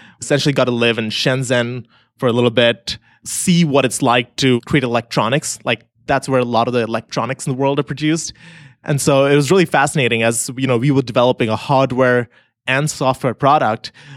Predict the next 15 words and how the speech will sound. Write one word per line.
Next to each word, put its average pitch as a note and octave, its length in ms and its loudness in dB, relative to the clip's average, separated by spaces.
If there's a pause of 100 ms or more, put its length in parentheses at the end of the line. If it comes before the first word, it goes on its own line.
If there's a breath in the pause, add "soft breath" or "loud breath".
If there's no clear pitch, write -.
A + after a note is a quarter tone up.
(120)
It D#3 120 0
was C#3+ 180 0
really D#3 380 2
interesting B2+ 360 -6
learning A#2 300 -2
about A2+ 220 0
how C3 180 0
do B2+ 80 -2
you C3 60 0
launch A2+ 580 -4 (220)
a A#2 360 -2 (380 loud breath)
hardware, B2 540 0
internet-connected A#2+ 800 -2
hardware B2 480 0
product. A#2 560 -2